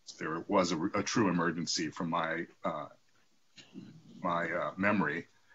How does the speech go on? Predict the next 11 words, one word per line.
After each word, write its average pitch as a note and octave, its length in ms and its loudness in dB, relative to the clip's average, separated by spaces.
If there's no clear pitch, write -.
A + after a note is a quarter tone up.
And F#2+ 100 2
I G#2 80 8
was G#2 180 8
around F#2+ 500 6
back F2+ 380 6
in F#2 420 0
August G#2 580 6
twenty F#2+ 280 4
fifteen, D#2+ 720 0
uh, F2+ 240 4
which - 480 0